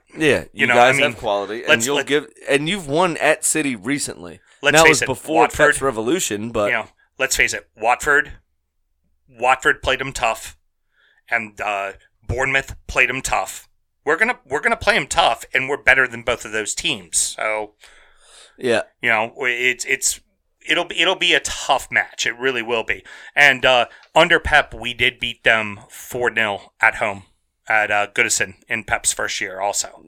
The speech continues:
Speaker 1: Yep. Okay.
Speaker 2: Yep.
Speaker 1: Well, there you go.
Speaker 2: So, uh, looking at the midday games, uh, Palace host Leicester. Uh, give me the Foxes, two one.
Speaker 1: Two one, same thing.
Speaker 2: Uh, Newcastle head to, uh, Huddersfield. Uh, this is absolutely a Rafa find a way to win, one nil to,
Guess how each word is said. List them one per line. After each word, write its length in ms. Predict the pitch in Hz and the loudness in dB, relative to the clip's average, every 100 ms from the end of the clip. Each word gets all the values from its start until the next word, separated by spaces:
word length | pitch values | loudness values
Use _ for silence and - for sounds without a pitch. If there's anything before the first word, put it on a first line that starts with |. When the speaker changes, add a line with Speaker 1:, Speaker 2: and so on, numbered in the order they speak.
| 151 | 0
Speaker 1:
Yep. 180 | 180 - _ - | 0 0 _ -10
Okay. 260 | 143 147 113 | -8 -4 -6
Speaker 2:
Yep. 80 | 131 | -6
Speaker 1:
Well, 80 | 117 | -12
there 140 | 127 135 | -10 -10
you 60 | |
go. 200 | 110 104 - - - | -10 -14 -14 -18 0
Speaker 2:
So, 240 | 135 131 | 4 4
uh, 240 | 135 135 131 | 4 2 2
looking 200 | 151 180 | 0 -2
at 100 | 175 | -2
the 60 | 165 | 0
midday 340 | 151 151 135 | -2 2 0
games, 420 | 120 117 107 104 | 0 -6 -6 -6
uh, 180 | 120 120 | -2 -2
Palace 400 | - - 156 165 | 0 0 2 0
host 280 | 165 151 - | 0 0 2
Leicester. 540 | 143 139 - 160 160 - | 2 2 4 6 6 4
Uh, 100 | 135 | 0
give 160 | 127 143 | 0 -4
me 80 | |
the 80 | 139 | -2
Foxes, 440 | - 123 - 107 - | 4 4 4 -8 -8
two 160 | 123 | -8
one. 220 | 104 98 95 - | -8 -12 -12 -16
Speaker 1:
Two 160 | - 120 | -6 -4
one, 280 | 110 107 90 | -4 -6 -6
same 220 | 110 104 | -6 -6
thing. 200 | 98 95 _ _ - - | -8 -12 _ _ -20 -6
Speaker 2:
Uh, 280 | 123 120 117 | 0 2 0
Newcastle 640 | 120 160 143 156 - 165 143 | 0 -4 2 0 2 -4 -4
head 380 | - 135 131 | 0 0 0
to, 400 | - - 127 123 120 | -2 0 -2 0 2
uh, 180 | 120 | 2
Huddersfield. 680 | 110 143 151 - 170 180 185 - - - - | 2 2 0 0 0 0 -4 -14 -20 -18 -2
Uh, 180 | 113 101 | -2 0
this 260 | 127 143 | 0 2
is 220 | 127 107 - 123 | -2 -4 -2 4
absolutely 540 | 123 127 135 123 117 | 4 2 -4 -2 2
a 100 | 104 | 2
Rafa 420 | 95 113 123 113 | 4 2 4 -2
find 300 | - 120 117 | 0 0 2
a 60 | 110 | 2
way 120 | 113 | 0
to 60 | 107 | 0
win, 320 | 101 117 117 110 | 0 -2 -2 -6
one 220 | 107 113 | -2 0
nil 180 | 113 113 | 0 0
to, 200 | 104 98 | -2 -8